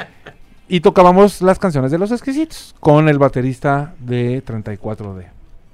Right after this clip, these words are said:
Este, teníamos también ese como a-, arreglo tácito de que cada vez que, eh, la, la banda tocara sin sus integrantes originales tenía que tocar con otro nombre.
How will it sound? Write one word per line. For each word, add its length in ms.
Este, 1200
teníamos 380
también 240
ese 160
como 720
a-, 80
arreglo 640
tácito 580
de 200
que 240
cada 320
vez 180
que, 560
eh, 60
la, 160
la 400
banda 260
tocara 640
sin 240
sus 400
integrantes 640
originales 520
tenía 200
que 120
tocar 260
con 160
otro 180
nombre. 280